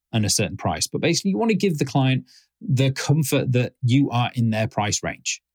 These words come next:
Because again, if you've got someone coming to your website looking to spend twenty dollars and your cheapest treatment is two hundred dollars, then they're not gonna be your client. And you may as well, again, let them move on and get on with their life rather than keep taking them through this,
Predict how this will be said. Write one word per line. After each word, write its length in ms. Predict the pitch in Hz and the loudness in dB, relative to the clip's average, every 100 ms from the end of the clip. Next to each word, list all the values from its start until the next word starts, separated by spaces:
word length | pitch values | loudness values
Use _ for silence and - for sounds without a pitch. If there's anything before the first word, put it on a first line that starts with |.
| _ _ | _ _
Because 220 | - 131 | 0 0
again, 340 | 110 117 92 95 - - - | 2 0 -2 -8 -20 -14 -4
if 120 | 101 | 0
you've 120 | 190 | 2
got 160 | 220 - | 2 2
someone 200 | 165 143 | 2 2
coming 260 | 135 139 127 | 4 2 2
to 100 | 127 | 2
your 80 | 117 | 0
website 340 | 113 - 90 | 0 -2 -2
looking 200 | 117 110 | -2 -2
to 40 | |
spend 440 | - 113 107 98 - _ | 0 -2 -2 -4 -8 _
twenty 280 | - 107 - | -2 -2 0
dollars 480 | 151 180 175 156 - _ _ - | 0 2 2 2 -2 _ _ -4
and 160 | 107 104 | -2 0
your 160 | 110 | 0
cheapest 380 | 101 110 107 - | 0 0 -2 0
treatment 340 | 113 101 98 | 0 0 -2
is 280 | 98 101 - | 0 0 0
two 200 | - 104 | -2 0
hundred 240 | 143 170 123 | 2 2 0
dollars, 400 | 110 113 110 - - - - | 0 0 -2 -4 -14 -12 -2
then 160 | 175 | 2
they're 100 | 190 | 2
not 140 | 196 175 | 2 2
gonna 140 | 185 | 2
be 60 | 170 | 2
your 120 | 175 | 2
client. 360 | - 220 139 - _ _ - | 0 -2 -2 -8 _ _ -2
And 300 | 123 123 120 | 0 2 2
you 80 | 131 | 2
may 140 | 135 | 2
as 100 | 131 | 2
well, 120 | 135 | 2
again, 280 | 143 123 90 _ _ | 2 0 -4 _ _
let 240 | 107 131 - | 0 0 2
them 140 | 131 | 4
move 180 | 131 123 | 4 4
on 80 | 123 | 2
and 100 | 113 | 0
get 120 | 113 | 2
on 100 | 135 | 2
with 100 | 135 | 2
their 120 | 104 | 2
life 280 | 101 104 104 - - _ | 0 0 -2 -6 -20 _
rather 340 | 107 113 117 | 0 2 0
than 160 | 104 107 | 0 -2
keep 220 | - 95 | -2 -2
taking 340 | - 95 - 95 | -2 -2 -2 -2
them 100 | 92 | 0
through 180 | 101 95 | 0 0
this, 300 | 90 - | 0 0